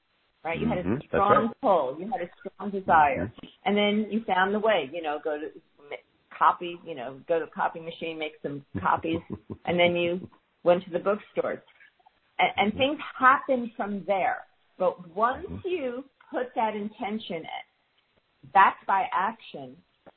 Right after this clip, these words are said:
Speaker 1: you didn't know
Speaker 2: Mm-hmm.
Speaker 1: how it was going to unfold. You didn't know who was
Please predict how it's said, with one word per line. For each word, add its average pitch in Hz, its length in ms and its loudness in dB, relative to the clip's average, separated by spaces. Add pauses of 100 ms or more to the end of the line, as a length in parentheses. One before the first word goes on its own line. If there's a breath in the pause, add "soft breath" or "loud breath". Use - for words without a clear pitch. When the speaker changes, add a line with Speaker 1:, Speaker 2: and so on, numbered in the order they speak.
(260)
Speaker 1:
you 220 120 -2
didn't 349 180 -2
know 302 200 2
Speaker 2:
Mm-hmm. 240 160 -4
Speaker 1:
how 262 260 2
it - 80 -2
was 202 140 -4 (100)
going 165 200 -4
to 147 180 -8
unfold. 147 680 -2
You 214 140 -2
didn't 302 300 -2
know 220 240 6 (100)
who 269 160 0
was 277 200 -2